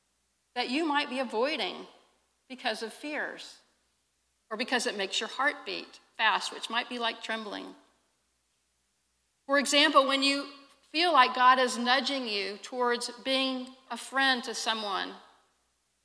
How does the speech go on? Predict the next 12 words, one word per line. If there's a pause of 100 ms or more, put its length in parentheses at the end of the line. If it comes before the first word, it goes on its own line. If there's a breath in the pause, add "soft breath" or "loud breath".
(280)
that
is
not
befriended
by
many
people (760)
at
school (1120)
or
at
work